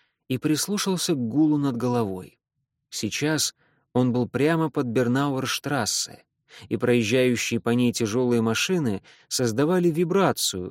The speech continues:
от которой из щелей между досками сыпалась пыль. Доносились даже приглушённые голоса пешеходов, редкие взрывы хохота сотен туристов, собравшихся посмотреть на стену,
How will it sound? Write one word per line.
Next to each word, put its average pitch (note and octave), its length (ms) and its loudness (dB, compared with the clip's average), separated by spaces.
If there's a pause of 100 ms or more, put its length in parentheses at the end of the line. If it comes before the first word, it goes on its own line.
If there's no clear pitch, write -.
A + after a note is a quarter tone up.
от A#2 100 -6
которой C3+ 440 0
из A#2+ 180 -6
щелей C3 520 0
между A#2 360 0
досками C#3 680 0 (220)
сыпалась A#2+ 680 -2
пыль. - 300 -12 (680)
Доносились B2 680 0
даже F3+ 320 0
приглушённые D#3+ 720 0
голоса D3 420 0
пешеходов, B2+ 840 -4 (480)
редкие B2+ 440 0
взрывы C3+ 380 2
хохота C#3+ 520 -2
сотен C#3+ 360 -2
туристов, B2+ 680 -2 (240)
собравшихся B2 760 0
посмотреть B2 580 -2
на B2 100 0
стену, A2+ 580 -2